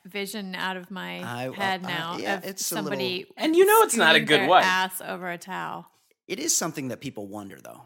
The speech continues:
Speaker 2: right?
Speaker 3: Of
Speaker 1: No, I
Speaker 3: course.
Speaker 1: never thought about it.
Speaker 2: Like, if they, they can't reach, they can't. I just assume
Speaker 1: I
Speaker 2: they
Speaker 1: never
Speaker 2: would
Speaker 1: thought
Speaker 2: bathe.
Speaker 1: about
Speaker 2: I
Speaker 1: it.
Speaker 2: just assume they'd bathe after
Speaker 3: Right,
Speaker 2: that.
Speaker 3: they just, <laughs> they just go for a dip right after that one.
Speaker 2: Yeah, they have their caretaker hose 'em off afterwards. 'Cause if,
Speaker 3: Right.
Speaker 2: if you're that fat
Speaker 1: Oh, a lot of fat people don't have a caretaker.
Speaker 2: Don't they?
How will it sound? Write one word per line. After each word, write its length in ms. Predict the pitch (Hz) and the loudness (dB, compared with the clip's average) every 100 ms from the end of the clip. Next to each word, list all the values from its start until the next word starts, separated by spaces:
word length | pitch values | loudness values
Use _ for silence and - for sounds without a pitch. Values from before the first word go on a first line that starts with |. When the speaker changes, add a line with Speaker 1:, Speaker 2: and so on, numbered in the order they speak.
| _ | _
Speaker 2:
right? 180 | 110 120 - _ - | -16 -16 -18 _ -6
Speaker 3:
Of 120 | 156 | -6
Speaker 1:
No, 40 | 190 | -2
I 20 | |
Speaker 3:
course. 380 | 185 233 190 185 | 0 0 -2 -10
Speaker 1:
never 220 | 185 175 _ _ | -12 -14 _ _
thought 240 | 175 175 | -10 -10
about 240 | 180 175 | -10 -14
it. 60 | 139 | -10
Speaker 2:
Like, 160 | 123 135 | -10 -10
if 180 | 123 - | -12 -10
they, 160 | 156 | -10
they 180 | 160 190 | -4 -6
can't 360 | 190 208 101 107 | -4 -6 -6 -8
reach, 360 | 127 - - | -10 -8 -10
they 80 | 135 | -8
can't. 280 | - 165 - | -8 -8 -6
I 160 | 139 214 | -4 -4
just 200 | 208 170 | -2 -4
assume 240 | - 240 | -4 -6
Speaker 1:
I 20 | |
Speaker 2:
they 60 | 233 | -4
Speaker 1:
never 220 | 240 226 | -4 -4
Speaker 2:
would 80 | 247 | -2
Speaker 1:
thought 160 | 240 269 | 0 0
Speaker 2:
bathe. 80 | 208 | -2
Speaker 1:
about 200 | 143 - | -6 -6
Speaker 2:
I 40 | |
Speaker 1:
it. 80 | 139 | -8
Speaker 2:
just 180 | 185 98 | -6 -6
assume 240 | - 98 | -8 -10
they'd 220 | 92 87 | -14 -20
bathe 300 | 104 104 101 | -18 -18 -18
after 120 | - 139 | -12 2
Speaker 3:
Right, 180 | 135 120 | 4 4
Speaker 2:
that. 80 | |
Speaker 3:
they 100 | 107 139 | 0 0
just, 300 | 135 - - 123 | 0 -4 -10 -14
<laughs> 100 | - | -6
they 200 | 147 131 | -4 -2
just 240 | 135 135 - | -2 -2 2
go 120 | 127 | 0
for 160 | 123 | 0
a 40 | 113 | -6
dip 320 | 101 135 - | -2 -2 -2
right 160 | 107 95 | -10 -12
after 240 | 95 95 90 | -14 -16 -20
that 200 | 87 69 | -18 -20
one. 100 | - _ _ | -20 _ _
Speaker 2:
Yeah, 120 | 170 | -8
they 140 | 131 123 | -6 -6
have 200 | 123 120 | -6 -8
their 120 | 110 | -10
caretaker 680 | - 139 127 127 127 101 98 | -12 -10 -8 -8 -10 -10 -14
hose 340 | 98 113 107 | -12 -10 -10
'em 120 | 101 | -12
off 320 | 101 85 - - | -14 -16 -20 -20
afterwards. 480 | 92 - 78 69 - | -20 -18 -18 -16 -14
'Cause 200 | 123 110 | -10 -10
if, 200 | 135 131 | -10 -10
Speaker 3:
Right. 100 | - | -12
Speaker 2:
if 140 | 123 135 | -14 -10
you're 100 | 127 | -6
that 240 | 139 131 | -4 -6
fat 360 | - 190 160 277 | -8 -6 -6 -8
Speaker 1:
Oh, 80 | 247 | -8
a 20 | |
lot 180 | 233 269 | -6 -8
of 80 | |
fat 280 | - 202 190 | -6 -6 -6
people 260 | 208 196 190 | -10 -16 -14
don't 120 | 196 | -12
have 140 | 190 | -12
a 80 | 175 | -14
caretaker. 720 | 170 - 196 226 180 - 185 214 | -18 -14 -14 -12 -18 -18 -18 -12
Speaker 2:
Don't 220 | 107 190 | -10 -10
they? 180 | - - | -12 -16